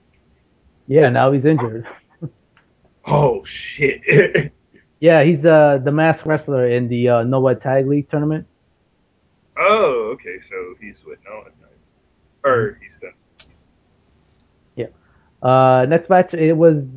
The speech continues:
Speaker 1: for the Open D Triangle Gate titles in a three-way trios match, as the Jimmy team successfully retained their belts as Ryo Jimmy Saito, Genki Horiguchi, H A Jimmy,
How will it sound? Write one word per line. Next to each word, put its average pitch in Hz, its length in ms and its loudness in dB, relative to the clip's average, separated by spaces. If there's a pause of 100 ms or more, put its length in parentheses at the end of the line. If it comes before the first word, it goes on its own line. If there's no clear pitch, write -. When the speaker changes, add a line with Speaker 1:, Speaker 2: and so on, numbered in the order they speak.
(260)
Speaker 1:
for 151 260 2
the 143 400 2
Open 175 280 2
D 170 140 0
Triangle 170 500 2
Gate 156 260 -4
titles 156 560 0 (140)
in 135 160 -8
a 131 400 0 (100)
three-way 147 600 2
trios 143 500 -2
match, 151 320 -2 (1300)
as 139 520 2
the 156 100 4
Jimmy 233 380 2
team 180 400 -4
successfully 175 840 0 (120)
retained 160 580 -4
their 139 140 2
belts 143 540 0 (160)
as 131 400 -2
Ryo 156 260 0
Jimmy 139 300 -2
Saito, 139 540 0
Genki 165 320 -2
Horiguchi, 135 580 -2
H 127 240 -4
A 117 80 -4
Jimmy, 190 480 4